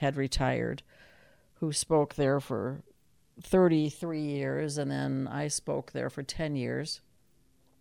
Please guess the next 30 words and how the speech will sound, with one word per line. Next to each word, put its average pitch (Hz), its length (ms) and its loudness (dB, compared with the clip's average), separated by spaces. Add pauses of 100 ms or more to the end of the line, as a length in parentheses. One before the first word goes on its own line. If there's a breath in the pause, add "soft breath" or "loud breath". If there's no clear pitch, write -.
(160)
I'm 160 220 0
actually 151 340 -2
an 143 80 -2
ordained 143 460 0
minister, 139 580 -4 (720 soft breath)
and, 139 640 -2
um, 131 360 0
I 135 140 0
am 135 280 -2
technically 147 840 -4
a 143 140 -4
Christian, 143 600 -6 (460 soft breath)
although 139 380 2
I 139 140 2
am 139 200 0
not 139 580 -2 (220)
a 135 560 -4 (580 soft breath)
traditional 165 500 0
Christian. 120 520 -2
I 131 140 2
would 131 240 -2
probably 131 460 2
be 117 120 -6
called 131 260 -2
a 127 40 -2
mystical 139 460 -4
Christian, 120 540 -6 (460 loud breath)
which 156 240 -2
wouldn't 180 340 0
be 160 460 4